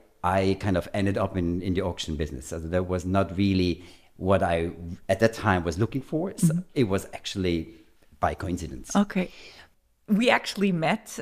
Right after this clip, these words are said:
Speaker 2: um, when I did a, I reported or covered the Swiss art sale in two thousand and nineteen, and you,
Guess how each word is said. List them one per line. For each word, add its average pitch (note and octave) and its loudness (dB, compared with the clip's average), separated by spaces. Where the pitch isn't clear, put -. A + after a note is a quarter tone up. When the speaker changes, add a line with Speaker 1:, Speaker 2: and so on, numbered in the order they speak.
Speaker 2:
um, D#3 -2
when D#3+ 0
I D3+ 2
did D#3 -2
a, C#3+ 0
I D3 4
reported F3+ 2
or D#3 2
covered E3+ 0
the D#3+ -6
Swiss E3 -4
art D3+ 4
sale D#3+ 0
in D#3 -4
two D#3+ -14
thousand D3+ 0
and D3 -2
nineteen, E3+ 0
and D#3+ 0
you, F3+ 2